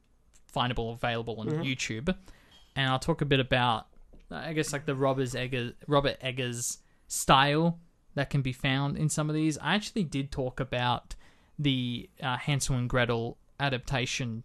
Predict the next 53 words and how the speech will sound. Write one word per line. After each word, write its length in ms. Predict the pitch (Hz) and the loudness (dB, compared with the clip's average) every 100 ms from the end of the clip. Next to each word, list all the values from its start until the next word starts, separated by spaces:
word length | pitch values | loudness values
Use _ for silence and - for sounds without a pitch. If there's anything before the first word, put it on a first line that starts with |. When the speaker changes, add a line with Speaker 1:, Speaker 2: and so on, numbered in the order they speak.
| - | -12
Speaker 1:
quite 400 | - - 156 240 | -14 -2 2 4
a 60 | |
while 440 | 175 117 110 131 170 | 2 -2 -4 -2 -4
back. 360 | - 101 240 | -2 -4 -4
I'd 100 | 151 | -6
say, 120 | - 156 | -4 -4
like, 140 | 135 | -6
a 40 | 123 | -10
year 280 | 117 120 | -12 -8
or 120 | 143 165 | -6 -4
two 220 | 185 202 | -4 0
ago. 140 | 190 | 4
Speaker 2:
Mm-hmm. 240 | 156 202 180 | 4 4 2
Speaker 1:
I 40 | |
think 140 | 151 | 4
I 40 | 156 | 4
just, 120 | 131 | 2
like, 160 | 127 131 | -2 -2
randomly 340 | 123 123 123 | -4 -4 -6
watched 220 | 120 - | -8 -8
a 40 | 123 | -8
bunch 160 | 127 | -8
of 60 | 135 | -8
short 280 | - 127 - | -6 -6 -6
films, 320 | 135 127 127 | -6 -4 -6
and 80 | 120 | -8
that 120 | - | -8
was 200 | 127 - - - - - - | -10 -12 -16 -20 -20 -20 0
one 240 | 147 151 | 4 6
of 80 | 143 | 6
them 240 | 139 147 156 | 4 2 -2
that 180 | - 127 | -4 -4
he 120 | 135 | -2
had 120 | 123 | -2
worked 300 | 123 123 - | -2 -4 -2
on, 300 | 127 120 131 | -2 -2 -4
and 380 | - 123 117 113 - - - - - - - | -8 -8 -8 -10 -14 -20 -20 -20 -20 -18 2
he 140 | 160 | 4
was 160 | 156 135 | 6 6
very 200 | 180 214 | 6 6
much 180 | 151 | 4
leaning 320 | 151 151 147 139 | 2 2 2 0
into 200 | 127 131 | -2 -6
the 100 | 123 | -6
German 420 | 123 127 123 117 | -2 -2 -2 -4
expressionism 800 | - - 127 - 127 123 123 117 | -8 -4 -4 -4 -6 -6 -6 -8
and, 80 | |
like 140 | 120 123 | -10 -12
I 20 | |
said, 200 | - 117 | -12 -12
the 80 | 120 | -8
high 200 | - 120 | -6 -6
contrast 540 | - 131 - - - | -8 -10 -8 -8 -10